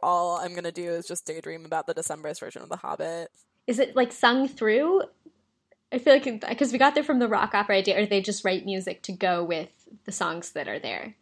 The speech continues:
Speaker 1: Mm.
Speaker 2: I asked this only 'cause it was like, we were like, "Oh, the folk opera version." And then I was like, "Sung through. I love it." <laughs>
Speaker 1: I know. I kind of, I, I, I kind of would default to it kind of being sung through because it is kind of an, it is an epic. It solves the same problems as, like,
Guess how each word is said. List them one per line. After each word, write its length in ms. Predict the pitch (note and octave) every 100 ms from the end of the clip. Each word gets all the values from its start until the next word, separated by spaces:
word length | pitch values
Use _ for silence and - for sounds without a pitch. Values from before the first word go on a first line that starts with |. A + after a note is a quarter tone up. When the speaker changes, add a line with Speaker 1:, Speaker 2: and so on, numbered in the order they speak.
| _ G#3
Speaker 1:
Mm. 580 | G#3 G#3 G#3 G3+ F#3+ F#3 E3+ E3 D#3+ D#3 D3+ D3 D3+ D3+ - - _ _ _ _ _ _ _ -
Speaker 2:
I 40 | A3+
asked 160 | G#3+
this 120 | A#3 A3
only 140 | G3
'cause 200 | G#3 G3
it 80 | E3+
was 120 | F3+
like, 140 | F3 F3
we 60 |
were 40 | E3
like, 140 | E3+
"Oh, 120 | G4+
the 80 | B3+
folk 260 | - D#4 D#4+
opera 280 | - - E3
version." 520 | D3+ D#3+ D#3+ D3+ -
And 120 | F#3+ F3
then 80 | E3
I 80 |
was 100 | D#3+ -
like, 160 | -
"Sung 280 | - F#3+ F#3+
through. 340 | F#3+ A3+ G3+ E3
I 60 | F3+
love 200 | F#3 F#3+
it." 220 | - -
<laughs> 480 | C4+ G3 - - -
Speaker 1:
I 100 | C4+
know. 180 | D4 C#4+
I 80 | B3+
kind 260 | - D4 F4
of, 120 | G4 -
I, 180 | B3 C4 - - - - _ _ -
I, 240 | A3 A3 - G#3
I 80 | A3+
kind 280 | - D4
of 80 | D#4+
would 140 | F#4+ G#3+
default 400 | G#3 A#3 A3 -
to 100 | G3+
it 160 | F#3 _
kind 220 | - F#3+ G#3
of 60 |
being 220 | B3 B3+ B3
sung 260 | A#3 A3+
through 300 | - B3+ C#4
because 180 | - F#3
it 80 | F#3+
is 160 | F3+ F3
kind 160 | A3 A#3+
of 60 |
an, 100 | A#3 -
it 140 | G3 -
is 140 | F#3
an 80 | A3+
epic. 380 | E3 - F3 F#3
It 100 | F#3
solves 280 | - F3+ F#3+
the 80 | G#3+
same 220 | G#3+ G3+
problems 540 | - D#3 E3+ F#3 F#3
as, 160 | F#3+ E3+
like, 300 | E3+ E3 -